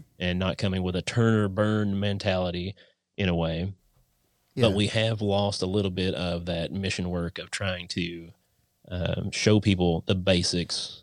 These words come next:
Speaker 1: of what Christianity is. I don't know. What's your thoughts?
Speaker 2: No, that makes sense. I think what people forget about Christianity is that if,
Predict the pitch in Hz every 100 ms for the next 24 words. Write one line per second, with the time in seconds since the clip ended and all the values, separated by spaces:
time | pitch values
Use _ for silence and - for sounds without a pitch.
0 | _ - 92 90 - 80 - 76 71 69
1 | 71 71 - - 98 110 95 110 - -
2 | - 196 151 151 180 160 - 117 123 -
3 | 147 165 170 - 147 139 - 156 156 139
4 | - 123 120 117 107 - 113 113 107 104
5 | - 120 - 113 107 101 98 92 110 98
6 | 104 101 95 - _ _ _ _ _ _
7 | _ _ 139 123